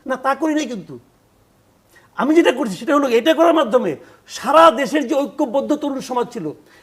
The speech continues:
এদের ঐক্যটাকে উনি নষ্ট করে দিয়েছেন। অনেকে বলতে শুনছে, আমাকে বলছে, এই যে ওদেরকে কিভাবে নির্বাচন করলো, কোন যোগ্যতায় নির্বাচন করলো, আমি নই কেন? এই প্রশ্নটা অনেকের মনে ছিল।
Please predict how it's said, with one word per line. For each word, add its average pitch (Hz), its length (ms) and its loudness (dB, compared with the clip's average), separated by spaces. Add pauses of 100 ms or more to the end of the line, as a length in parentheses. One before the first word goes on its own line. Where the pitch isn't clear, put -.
এদের 240 200 2
ঐক্যটাকে 320 440 2
উনি 330 100 6
নষ্ট 247 340 0
করে 196 140 -4
দিয়েছেন। 147 300 -12 (1300)
অনেকে 320 320 2
বলতে 320 280 6
শুনছে, 240 220 0
আমাকে 320 280 6
বলছে, 190 360 -2 (680)
এই 285 80 2
যে 294 60 6
ওদেরকে 277 420 4 (440)
কিভাবে 302 380 6
নির্বাচন 226 480 2
করলো, 160 260 -6 (340)
কোন 302 260 6
যোগ্যতায় 233 400 2
নির্বাচন 175 420 -2
করলো, 156 260 -4 (140)
আমি 311 280 6
নই 294 200 6
কেন? 170 200 0 (1200)
এই 277 160 4
প্রশ্নটা 285 420 2
অনেকের 311 280 6
মনে 311 200 6
ছিল। 151 260 -6